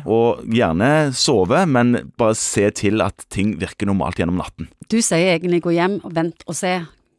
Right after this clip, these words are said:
Speaker 1: Gå hjem og
Speaker 2: Hvor lenge?
Speaker 1: vent og se,
Speaker 2: Hvor
Speaker 1: ja.
Speaker 2: lenge?
Speaker 1: Ja, det skulle jeg ønske at det var et fasitsvar på.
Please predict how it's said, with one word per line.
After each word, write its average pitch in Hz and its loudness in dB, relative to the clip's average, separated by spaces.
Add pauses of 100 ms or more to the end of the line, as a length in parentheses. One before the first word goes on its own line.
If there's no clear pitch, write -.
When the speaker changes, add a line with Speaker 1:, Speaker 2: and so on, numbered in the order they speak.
(140)
Speaker 1:
Gå 151 2
hjem - 4
og 160 4
Speaker 2:
Hvor - -
lenge? - 4
Speaker 1:
vent 127 0
og 120 -4
se, 113 4 (140)
Speaker 2:
Hvor 190 -2
Speaker 1:
ja. - 2
Speaker 2:
lenge? 190 -2 (520)
Speaker 1:
Ja, 131 2 (240)
det 113 4
skulle 156 0
jeg 101 2
ønske 110 -2
at - 0
det 113 4
var 104 4
et 113 0
fasitsvar 110 2
på. 143 2